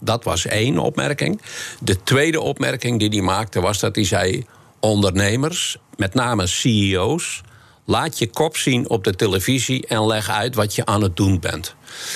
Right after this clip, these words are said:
Nou, wat betreft dat tweede punt, daar hebben we met onze leden goed over gesproken. En je hebt de laatste tijd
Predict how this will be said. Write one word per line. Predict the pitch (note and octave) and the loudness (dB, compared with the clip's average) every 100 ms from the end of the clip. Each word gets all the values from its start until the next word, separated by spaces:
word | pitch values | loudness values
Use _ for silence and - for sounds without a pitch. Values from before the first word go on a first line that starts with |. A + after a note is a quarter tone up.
| - - | -10 -2
Nou, | E2+ D#2+ - | -2 0 0
wat | G#2+ | 0
betreft | G2+ A#2 A2+ - | 2 0 0 -2
dat | F2 | -4
tweede | - C#3 D#3+ B2+ | 2 2 2 0
punt, | - G#2 E2+ | -2 -2 0
daar | F#2 | 0
hebben | G2 A2+ F#2+ F#2 | 2 2 2 2
we | F#2 | 2
met | F#2+ | -2
onze | - F#2+ F#2 F#2+ | -2 -2 0 2
leden | G2+ F#2 F2 | 2 0 -2
goed | - C3+ | -2 -2
over | F#2+ F#2 E2 | 0 0 -2
gesproken. | F#2+ - G2 G#2 G#2 C#3+ | -6 0 2 2 2 0
En | C3 | 0
je | A2 | 2
hebt | A2+ E3 - | 0 -2 -2
de | A2 | -2
laatste | G#2 F#2+ - G2+ F2+ | -2 -2 -4 -4 -2
tijd | G2 F#2+ C#3 | -2 0 -4